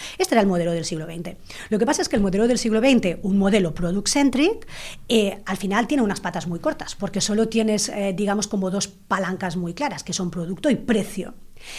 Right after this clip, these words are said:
A partir del momento en el que... Eh, como en el que estamos ahora, que cada vez aparecen más players, cada vez hay más canales, cada vez se abren más conversaciones, siempre, siempre, siempre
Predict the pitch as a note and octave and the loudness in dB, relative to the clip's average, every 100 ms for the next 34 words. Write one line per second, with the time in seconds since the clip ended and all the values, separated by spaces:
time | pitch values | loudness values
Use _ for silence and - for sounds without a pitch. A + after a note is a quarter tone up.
0 | - - - A#3 A#3+ D4+ G4 D4+ A#3 B3+ | -10 -8 -2 2 2 2 4 4 6 6
1 | G#3+ F#3 D#3 - G#3 G3+ F#3+ F#3+ G3+ F#3 | 4 0 -6 -4 0 2 0 0 -2 0
2 | F3 F3 F#3 F3+ F3+ - - - E3+ F3 | -2 -4 -6 -6 -6 -14 -14 -12 -8 -8
3 | D#3+ E3 F#3+ A3+ G3 B3 F#3 F#3+ F3 A3 | -6 -6 -2 0 2 2 2 -4 -4 0
4 | A3+ B3 B3+ G#3+ F#3+ G#3+ C4 A#3+ G#3+ G#3+ | 0 0 -4 -6 -4 -4 2 2 2 0
5 | - - A3 G3+ E3+ - - - - F#3+ | -2 2 2 4 0 -4 -12 -12 -4 -2
6 | F3 G3+ A#3+ G#3+ F#3+ - G#3+ F#3+ G#3 E3 | 0 0 2 2 0 -2 -2 0 0 -2
7 | - F#3+ F#3 F#3+ - F3+ F#3 E3+ - F3 | -4 -2 0 -2 -2 -2 -2 -4 -4 -6
8 | D#3+ E3+ A3+ C4+ A3+ F#4 - - - - | -6 -6 -2 0 0 -2 -6 -16 -20 -20
9 | - - - D#4+ E4 C#4 G3+ - A#3+ A3 | -20 -10 -2 2 2 0 -2 2 2 0
10 | F3+ - A#3+ A#3 G#3 B3 | -2 0 2 2 0 -4